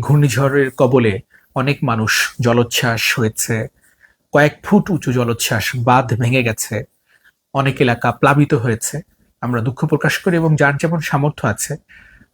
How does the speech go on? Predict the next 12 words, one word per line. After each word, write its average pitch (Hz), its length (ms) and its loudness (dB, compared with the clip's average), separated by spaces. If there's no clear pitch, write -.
তাদের 113 280 0
পাশে 120 260 -2
গিয়ে 135 160 4
দাঁড়াবেন। 117 300 0
নিশ্চয়ই 110 380 -2
যারা 127 300 -2
মানবতার 135 540 2
ফেরিওয়ালা, 127 440 2
আমাদের 120 320 -2
উল্লাপাড়ার 123 480 2
আছে, - 180 -8
সিরাজগঞ্জের 117 600 -2